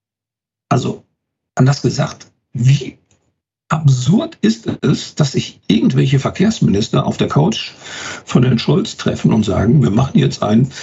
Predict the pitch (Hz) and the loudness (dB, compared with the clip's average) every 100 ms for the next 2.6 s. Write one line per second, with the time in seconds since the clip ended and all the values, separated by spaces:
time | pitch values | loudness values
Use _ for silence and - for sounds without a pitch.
0 | - - - 135 135 139 - 117 120 113 | -16 -16 -4 0 2 2 2 2 2 0
1 | - 104 104 101 95 - - 139 151 233 | -2 0 0 0 0 0 -2 0 0 2
2 | 147 - - - - | 0 -2 -10 -14 -16